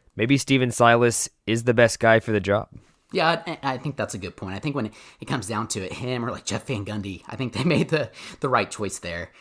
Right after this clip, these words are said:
Speaker 2: Now, something I found, found interesting, too, is it's not just gonna be Silas either. I mean, you're gonna have, um, obviously, Lucas. He was another candidate, John Lucas, uh, assistant coach
Speaker 1: Yep.
Speaker 2: for the,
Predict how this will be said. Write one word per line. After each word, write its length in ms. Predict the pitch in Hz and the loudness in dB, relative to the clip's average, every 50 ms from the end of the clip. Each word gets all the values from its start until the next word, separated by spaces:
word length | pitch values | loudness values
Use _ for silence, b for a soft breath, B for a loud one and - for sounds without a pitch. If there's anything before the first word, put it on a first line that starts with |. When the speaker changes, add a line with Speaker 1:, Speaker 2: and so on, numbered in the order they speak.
| b b b b b b | b b b b b b
Speaker 2:
Now, 220 | 143 131 131 135 - | -2 0 0 -2 -4
something 300 | - - 170 175 - 175 | -4 -2 -2 0 2 0
I 40 | 139 | 0
found, 280 | 131 - 135 127 123 - | 2 0 -2 -2 -2 -2
found 160 | 147 123 107 | -2 -2 -2
interesting, 400 | 113 120 - 120 101 - 104 90 | -4 -4 -4 -4 -4 -4 -6 -6
too, 180 | - 135 139 131 | -4 -4 -4 -4
is 160 | 98 87 - - | -4 -6 -8 -10
it's 140 | 104 - | -8 -2
not 200 | 135 143 160 156 | 0 0 0 0
just 180 | - 127 123 - | -2 -6 -6 -6
gonna 160 | - 92 90 | -8 -8 -8
be 120 | 85 92 85 | -8 -8 -8
Silas 320 | - 85 92 92 - - | -6 -6 -6 -6 -6 -6
either. 120 | 107 98 | -6 -4
I 60 | 87 90 | -4 -4
mean, 160 | 107 104 101 | -4 -6 -6
you're 100 | 107 120 | -6 -6
gonna 120 | 131 113 | -6 -4
have, 360 | 101 113 110 107 110 104 98 - b b b b b | -2 -2 -2 -2 -2 -4 -8 -12 b b b b b
um, 380 | - 92 92 92 90 90 90 - | -8 -8 -6 -6 -8 -8 -10 -8
obviously, 640 | - 101 104 117 110 95 - - - 110 107 101 98 | -6 -4 -4 -2 -4 -4 -4 -4 -4 -4 -6 -6 -8
Lucas. 580 | - 87 92 107 104 104 104 98 95 - - - | -10 -10 -10 -10 -8 -6 -6 -4 -2 -2 -4 -4
He 140 | - 131 117 | -4 -6 -6
was 120 | 107 95 | -6 -6
another 280 | 101 101 98 98 101 95 | -6 -6 -6 -6 -6 -6
candidate, 440 | - - 113 101 92 98 92 104 | -8 -8 -10 -8 -8 -8 -10 -10
John 220 | - 104 98 98 92 | -8 -8 -8 -6 -8
Lucas, 320 | 98 92 - 101 90 - | -8 -8 -8 -8 -6 -6
uh, 60 | 107 | -6
assistant 400 | 95 90 87 - 107 95 - 95 | -6 -6 -6 -8 -8 -8 -10 -10
coach 320 | - - 101 104 - - - b b b b b b b | -8 -8 -8 -8 -8 -10 -14 b b b b b b b
Speaker 1:
Yep. 180 | 117 117 135 147 | 4 6 6 6
Speaker 2:
for 280 | 151 156 160 151 143 139 | 6 6 4 4 2 2
the, 380 | 120 127 120 120 117 113 107 | 0 -4 -4 -4 -4 -6 -8